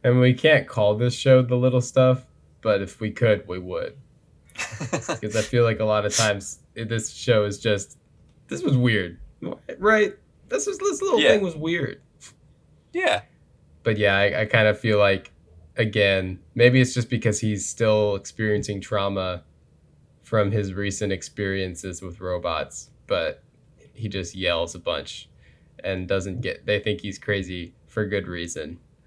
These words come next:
Speaker 2: I think the,
Speaker 1: So it's
Speaker 2: the,
Speaker 1: just a little
Speaker 2: the thing in
Speaker 1: ridiculous.
Speaker 2: this scene that I had the most trouble believing, um, so he was attacked by a robot, right? And,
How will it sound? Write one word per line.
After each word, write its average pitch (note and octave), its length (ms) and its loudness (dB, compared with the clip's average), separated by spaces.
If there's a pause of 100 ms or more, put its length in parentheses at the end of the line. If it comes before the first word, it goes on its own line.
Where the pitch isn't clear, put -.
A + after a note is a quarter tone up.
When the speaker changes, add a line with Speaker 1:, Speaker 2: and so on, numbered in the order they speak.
(240)
Speaker 2:
I C3+ 80 2
think E3 240 -6
the, C3 180 0
Speaker 1:
So G2+ 80 -6
it's F2+ 100 -6
Speaker 2:
the, F2 40 -10
Speaker 1:
just F2+ 180 -14
a - 20 -16
little C#2 220 -12
Speaker 2:
the C#2 180 -6
thing D3+ 180 0
in D#3+ 120 0
Speaker 1:
ridiculous. C#3+ 80 -4
Speaker 2:
this C3+ 160 -2
scene B2 380 -4
that G#2 180 -2
I G2+ 280 -2 (580)
had A2+ 240 -6
the G2+ 80 -8
most A2 420 -6
trouble F#2+ 640 -4
believing, E2+ 540 -10 (800)
um, D#2+ 400 -4
so F#2+ 320 -6
he A2+ 180 -8
was G2+ 120 -4
attacked G2 420 2
by G#2 120 0
a F#2+ 60 -4
robot, F2+ 540 -4
right? F2+ 320 -6 (420)
And, E2 580 -8